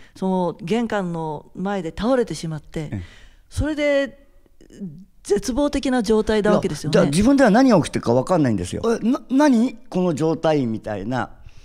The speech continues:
Speaker 2: ほいで、まあ、とりあえず様子見ようということで、次の日も仕事入ってたんだけど、もう慌てて電話して、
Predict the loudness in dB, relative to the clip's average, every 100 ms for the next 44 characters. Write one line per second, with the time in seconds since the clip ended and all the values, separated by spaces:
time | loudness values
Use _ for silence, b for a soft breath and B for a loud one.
0 | b -8 -4 0 2 4 4 4 4 2
1 | 2 2 2 2 0 -2 -6 _ _ _
2 | 0 2 0 -4 -20 -20 _ 0 2 2
3 | 2 2 0 0 0 2 0 -2 -8 -8
4 | -6 -6 -8 -4 -2 0 2 0 0 -4
5 | -4 -2 -4 -4 -6 -8 -8 -10 -6 -2
6 | -2 B B B -2 0 0 0 -2 -2
7 | -2 -2 -2 -4 -6 -4 -4 -8